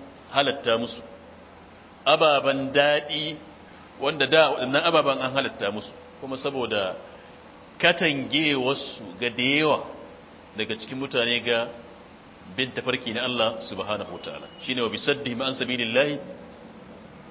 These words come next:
kasira. Saboda katangewarsu ga da yawa daga cikin mutane ga bin tafarkin Allah subhanahu wa ta'ala. Gashi su ba sa kan gaskiyar kuma suna me? Suna hana.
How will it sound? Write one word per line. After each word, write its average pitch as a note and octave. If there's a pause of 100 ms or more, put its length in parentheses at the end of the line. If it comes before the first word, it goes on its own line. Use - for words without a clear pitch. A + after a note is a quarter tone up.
(220)
kasira. A2+ (640)
Saboda B2+ (280)
katangewarsu D3+
ga B2
da B2+
yawa C#3+ (120)
daga A2
cikin -
mutane B2
ga A2
bin B2+
tafarkin A2
Allah A2+
subhanahu F#2+
wa E2+
ta'ala. E2 (680)
Gashi C3
su F#3
ba F#3
sa F3+
kan D#3+
gaskiyar C#3
kuma C#3+
suna D3
me? A#2 (640)
Suna D3+
hana. C3